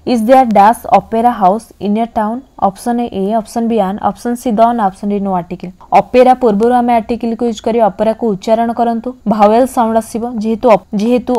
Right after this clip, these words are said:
ଅପେରାକୁ ଉଚ୍ଚାରଣ କଲେ vowel sound ଆସୁଛି, ସେଥିପାଇଁ ଏଠାରେ ଆନ୍ article use ହେଇଯିବ। "Is there an opera house in your town?"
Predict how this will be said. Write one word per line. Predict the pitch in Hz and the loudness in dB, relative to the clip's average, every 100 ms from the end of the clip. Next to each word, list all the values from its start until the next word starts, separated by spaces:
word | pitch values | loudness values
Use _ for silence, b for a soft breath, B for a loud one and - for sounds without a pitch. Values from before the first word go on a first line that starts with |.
| - | 0
ଅପେରାକୁ | 190 - 226 240 247 | -2 0 0 0 -2
ଉଚ୍ଚାରଣ | 240 185 - 226 226 233 | -4 -4 -2 -2 -2 -2
କଲେ | 226 233 | -2 -2
vowel | 220 208 202 220 | -2 0 0 0
sound | - 226 220 | -4 -2 0
ଆସୁଛି, | 185 - 214 233 | -2 -4 -8 -6
ସେଥିପାଇଁ | 202 190 - 240 233 | -6 -8 -6 -6 -4
ଏଠାରେ | 214 226 | -2 -4
ଆନ୍ | - 202 220 | -2 -2 -2
article | 202 196 190 214 - 196 | -4 -6 -6 -4 -4 -2
use | 202 196 | -4 -2
ହେଇଯିବ। | 233 226 247 - - - | -4 -4 -8 -12 -20 -8
"Is | 240 | -4
there | 220 240 240 | 2 6 6
an | 254 | 4
opera | 220 - 226 | 0 -2 -2
house | 233 220 220 220 | 0 -2 -2 -4
in | |
your | 208 214 | -4 -2
town?" | 202 190 | -2 -4